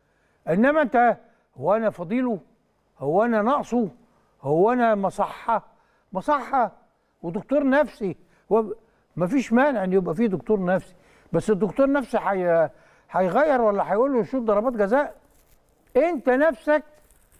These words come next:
كان لازم تستشعر منه هو جاهز نفسيًا يشوط ضربات جزاء ولا لا؟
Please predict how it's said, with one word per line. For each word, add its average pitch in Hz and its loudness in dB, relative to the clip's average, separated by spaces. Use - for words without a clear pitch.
كان 226 2
لازم 330 -2
تستشعر 262 -2
منه 277 0
هو 226 2
جاهز 247 2
نفسيًا 247 0
يشوط 202 -8
ضربات 240 -2
جزاء 214 2
ولا 220 2
لا؟ 220 -6